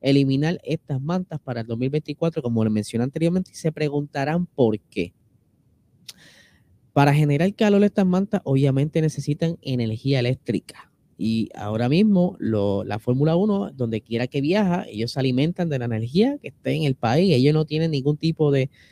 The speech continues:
energía quizás solar, ¿verdad? O de, de otra manera que no afecte el medio ambiente, por lo que, eh,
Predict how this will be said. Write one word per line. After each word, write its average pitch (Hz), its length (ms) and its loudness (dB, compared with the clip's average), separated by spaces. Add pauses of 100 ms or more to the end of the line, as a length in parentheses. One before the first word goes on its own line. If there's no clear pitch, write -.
(220)
energía 135 560 4
quizás 139 400 -2
solar, 151 680 4
¿verdad? 127 420 2
O 104 160 2
de, 101 180 -4
de 123 140 0
otra 135 220 2
manera 151 380 2
que 127 220 -4
no 117 140 0
afecte 135 380 -4
el 131 60 0
medio 143 200 2
ambiente, 170 540 2 (580)
por 143 160 10
lo 135 180 8
que, 135 360 2
eh, 117 440 2